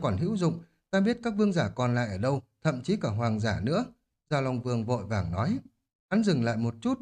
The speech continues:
rồi lại nói, "Trong lãnh địa của ta còn có một số mạch khoáng, nhưng yêu thú này không thể mang ra,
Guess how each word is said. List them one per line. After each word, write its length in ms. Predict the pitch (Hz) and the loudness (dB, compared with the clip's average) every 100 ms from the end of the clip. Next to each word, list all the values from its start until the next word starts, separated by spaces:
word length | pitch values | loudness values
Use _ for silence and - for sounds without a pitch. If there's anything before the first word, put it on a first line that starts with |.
| - | -6
rồi 140 | 104 98 | -2 0
lại 140 | 87 | -2
nói, 320 | 95 110 226 - _ _ _ - | -2 -2 -2 -4 _ _ _ -4
"Trong 180 | 135 | 0
lãnh 200 | 120 151 | 0 0
địa 140 | 170 120 | 0 0
của 140 | 101 | -2
ta 260 | - 110 104 | -2 0 0
còn 140 | 101 85 | -2 -2
có 80 | |
một 160 | 151 - | 0 0
số 260 | - 110 175 | 0 -2 0
mạch 200 | 156 - | 0 -2
khoáng, 340 | - 120 226 - - _ | -4 -2 0 -4 -14 _
nhưng 140 | 208 220 | 2 4
yêu 160 | 208 | 4
thú 160 | 196 190 | 2 2
này 220 | 196 98 | 2 0
không 220 | - 143 | -2 -4
thể 140 | 123 87 | -2 -2
mang 240 | 113 120 | -2 -2
ra, 280 | 127 127 | -2 -4